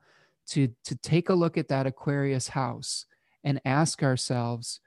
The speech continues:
what needs to stay and what needs to go. What is sustainable? What isn't? And those are, those are gonna be valuable reflections right now as Mercury moves retrograde and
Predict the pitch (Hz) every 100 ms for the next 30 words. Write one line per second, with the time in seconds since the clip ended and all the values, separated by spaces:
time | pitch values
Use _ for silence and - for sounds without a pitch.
0 | _ _ - 131 147 160 147 - 143 -
1 | 131 120 120 117 120 123 113 - 113 107
2 | 95 113 131 143 - 139 - 131 127 123
3 | 113 113 117 123 139 120 117 110 - -
4 | _ _ _ - 135 131 139 143 156 165
5 | 180 165 - 147 165 180 185 175 156 143
6 | 120 135 131 151 160 147 147 143 135 -
7 | _ _ 135 135 - 165 226 - 139 120
8 | 120 123 117 131 123 120 120 - _ _
9 | 139 131 139 135 143 139 139 - 131 123
10 | 123 120 113 127 120 131 110 120 113 113
11 | 131 123